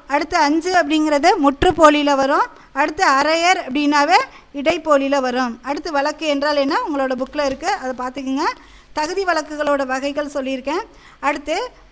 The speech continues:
ஆ, வாழைப்பழம் மிகவும் நஞ்சு விட்டது. இத்தொடரில் இடம்பெற்றுள்ள சொல்லை கண்டறியணும். இதுல என்ன போலி அப்படின்னு நீங்க கண்டறிந்து அதற்கு சரியான சொல்லை எடுத்து எழுத வேண்டும். இப்ப நஞ்சுங்கிறது எப்படி வரும் அப்படின்னா, நஞ்சு அப்படின்னு வரும்.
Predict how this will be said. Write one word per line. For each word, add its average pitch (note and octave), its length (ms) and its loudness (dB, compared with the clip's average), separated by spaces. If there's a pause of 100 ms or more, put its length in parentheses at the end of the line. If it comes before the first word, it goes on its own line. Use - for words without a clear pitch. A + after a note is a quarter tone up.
(180)
ஆ, D#4+ 260 2
வாழைப்பழம் F4+ 640 0
மிகவும் D#4+ 360 0
நஞ்சு C#4+ 340 -4
விட்டது. C4 600 -2 (120)
இத்தொடரில் E4+ 580 0
இடம்பெற்றுள்ள D4 720 -2
சொல்லை D#4 440 -4 (120)
கண்டறியணும். C4 600 -2
இதுல C#4 360 -4
என்ன D#4 260 0
போலி C4 540 -2 (460)
அப்படின்னு C#4+ 380 0
நீங்க D4 400 0 (460)
கண்டறிந்து D4 560 2
அதற்கு D4 300 -2
சரியான C#4+ 500 -2
சொல்லை C4+ 320 -2
எடுத்து C4+ 460 -4 (760)
எழுத C4+ 320 2
வேண்டும். A#3+ 340 -2
இப்ப C#4+ 280 -4
நஞ்சுங்கிறது F4 680 0
எப்படி D#4 320 -2
வரும் D4+ 300 0
அப்படின்னா, C#4+ 340 0
நஞ்சு C#4+ 760 0
அப்படின்னு C4+ 280 -2
வரும். C#4 420 -2